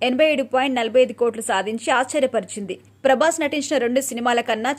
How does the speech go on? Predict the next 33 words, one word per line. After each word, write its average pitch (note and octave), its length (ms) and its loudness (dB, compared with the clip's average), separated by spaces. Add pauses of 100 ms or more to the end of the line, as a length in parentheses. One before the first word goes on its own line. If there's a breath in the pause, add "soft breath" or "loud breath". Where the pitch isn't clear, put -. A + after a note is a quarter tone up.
చాలా A3+ 160 2
ఎక్కువగా A#3+ 440 -2
కలెక్షన్లు A3+ 560 -2
తెలుగులో A#3+ 420 2
రాబట్టింది. G3+ 680 -2 (340 soft breath)
ఇక B3 140 2
man C4+ 400 4
of D#4+ 40 -2
masses C4 380 0
జూనియర్ A#3+ 380 0
ఎన్టీఆర్ A3+ 500 2 (120)
అని C4 280 -2
మరోసారి C4+ 480 4
నిరూపించుకున్నారు A#3 840 2
ఎన్టీఆర్. A3 480 0 (420 soft breath)
ఏబీసీ C#4 480 4
సెంటర్స్‌లో A#3+ 580 0
తారక్కి A#3 500 0
విపరీతమైన A#3+ 640 0
ఫ్యాన్ B3 340 0
ఫాలోయింగ్ A3+ 440 2
ఉంది. F#3+ 240 -6 (420 soft breath)
ఇప్పుడు C4+ 240 0
వచ్చిన C4+ 280 2
కలెక్షన్స్ను B3+ 600 0
బట్టి A#3 300 0
చూస్తే C4 280 4
తెలుగులో A#3+ 420 2
కూడా A#3 320 4 (360 loud breath)
టాప్ C#4+ 300 6
హీరో C4 180 10
జూనియర్ A#3 360 0
ఎన్టీఆర్ A#3 440 2